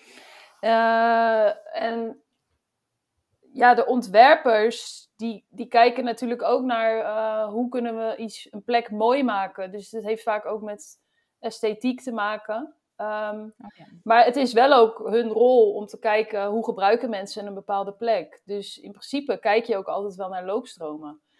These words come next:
Speaker 1: Maar het is niet altijd zo dat, eh, iets wat er heel mooi uitziet, dat dat ook daadwerkelijk, ehm, ja, zo gebruikt gaat worden door mensen. Dat is helemaal natuurlijk de reden waarom die, die olifantenpaadjes überhaupt ontstaan.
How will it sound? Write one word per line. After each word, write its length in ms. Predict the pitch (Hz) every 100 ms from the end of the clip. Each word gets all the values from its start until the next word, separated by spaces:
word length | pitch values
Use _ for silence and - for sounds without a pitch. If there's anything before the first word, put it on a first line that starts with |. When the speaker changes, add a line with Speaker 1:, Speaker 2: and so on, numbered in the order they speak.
| _ _ -
Speaker 1:
Maar 140 | 208
het 100 | 214
is 140 | 226
niet 240 | 214 262 262
altijd 540 | 220 208 247 269 302
zo 380 | - 220 170 196
dat, 480 | 202 202 202 - 202
eh, 400 | 196 190 190 185 -
iets 200 | 226 208
wat 200 | 208 202
er 160 | 202
heel 240 | 190 214 208
mooi 240 | 202 196
uitziet, 640 | - 247 254 - 175 - _
dat 140 | 185
dat 200 | 196 202
ook 440 | 208 202 202 _ _ _ _ _ _ _
daadwerkelijk, 1000 | 208 202 196 208 220 214 202 190 190 _ _ _ _ _
ehm, 800 | - 214 208 196 190 185 185 185 185 -
ja, 320 | 214 180 -
zo 160 | 196
gebruikt 420 | 190 180 190 247 247
gaat 160 | 226
worden 260 | 190 190 180
door 160 | 190 196
mensen. 500 | 196 190 - 180 180
Dat 160 | 202
is 140 | 196 190
helemaal 400 | 185 185 190 -
natuurlijk 360 | 190 214 202 202
de 60 |
reden 300 | 202 214 233
waarom 300 | 202 202 226
die, 300 | 208 165 156 -
die 200 | 202 196
olifantenpaadjes 920 | 220 214 208 202 - 208 208 208 202
überhaupt 360 | 202 196 202
ontstaan. 640 | 196 - - 247 175 240